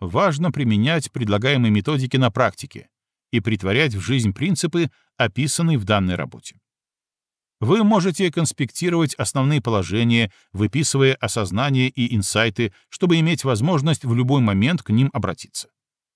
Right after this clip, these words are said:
Но не стоит впадать в другую крайность, в стремление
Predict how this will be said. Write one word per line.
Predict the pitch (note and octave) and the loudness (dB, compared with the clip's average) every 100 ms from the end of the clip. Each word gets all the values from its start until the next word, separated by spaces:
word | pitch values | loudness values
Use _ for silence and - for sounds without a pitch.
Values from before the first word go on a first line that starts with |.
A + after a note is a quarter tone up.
| _ _ _ _ _ _ - | _ _ _ _ _ _ -4
Но | C#3+ A#3+ | 0 2
не | A3 F#3 | 2 2
стоит | - F#3+ G#3 E3 | 0 0 0 -2
впадать | - C#3 E3+ F3+ - | -2 -2 0 -2 -2
в | B2 | -4
другую | A2 C#3+ C3+ D#3 G#2+ | -2 -4 -2 0 -2
крайность, | - C#2 G#1 - - - _ _ _ _ | -4 -12 -14 -18 -18 -18 _ _ _ _
в | - | -6
стремление | A#2+ G#2 F#2 F#3+ F3+ F3 | 0 2 2 0 2 0